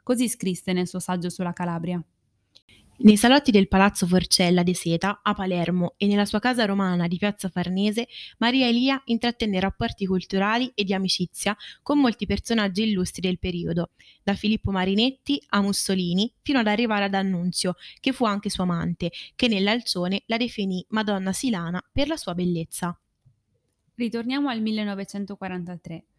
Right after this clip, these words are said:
Speaker 1: quando si riteneva possibile lo sbarco alleato.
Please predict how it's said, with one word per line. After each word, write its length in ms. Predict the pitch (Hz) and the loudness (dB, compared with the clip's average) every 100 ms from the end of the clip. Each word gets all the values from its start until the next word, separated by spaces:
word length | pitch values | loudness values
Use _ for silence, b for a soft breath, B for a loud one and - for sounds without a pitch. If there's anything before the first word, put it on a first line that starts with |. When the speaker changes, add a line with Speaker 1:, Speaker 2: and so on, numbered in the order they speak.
| _ - | _ -4
Speaker 1:
quando 200 | 214 214 | -2 -2
si 140 | 214 | -4
riteneva 440 | 214 214 226 220 | -6 -6 -4 -6
possibile 600 | 202 208 - 240 226 226 | -6 -10 -8 -8 -6 -6
lo 80 | 196 | -8
sbarco 380 | 190 196 196 - | -8 -10 -10 -10
alleato. 560 | 180 170 151 156 170 | -10 -8 -10 -14 -18